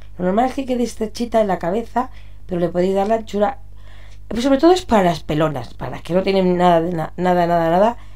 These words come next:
de pelo, porque además no se les puede sujetar ninguna florecita ni nada, porque no se engancha. Pues esta es una acción ideal para todas aquellas que no se le puede poner nada en el pelo, porque no tienen pelo.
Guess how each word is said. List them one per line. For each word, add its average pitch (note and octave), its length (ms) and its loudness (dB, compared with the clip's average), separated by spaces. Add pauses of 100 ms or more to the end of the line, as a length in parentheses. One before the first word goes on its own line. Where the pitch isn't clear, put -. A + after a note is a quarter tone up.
(160)
de F3+ 180 0
pelo, D#3 380 -2 (460)
porque F3 340 -2
además C#3+ 320 -2
no F#3 80 -4
se F#3 140 -8
les F3 100 -6
puede F3+ 180 0
sujetar E3+ 460 -2 (360)
ninguna F3 320 -2
florecita F3 540 -2
ni G3 80 2
nada, B3 240 0
porque F3 340 -10 (380)
no G3+ 100 -4
se G#3 120 -4
engancha. A#3 440 -2 (320)
Pues G3 160 -2
esta G#3+ 120 0
es G3+ 100 -4
una F#3+ 140 -4
acción F3+ 400 -2 (320)
ideal F#3 500 0 (260)
para F3+ 200 -2
todas A#3+ 260 -4
aquellas A#3+ 380 -4
que G3+ 100 -10
no G#3 100 -4
se G3+ 140 -8
le G3+ 80 -2
puede F3+ 300 -2
poner F3+ 380 -4 (380)
nada F#3+ 500 0
en E3 140 -6
el E3+ 140 -6
pelo, A#3+ 380 0 (320)
porque G#3 320 -4
no B3+ 180 0
tienen F3 380 -2
pelo. C4 400 6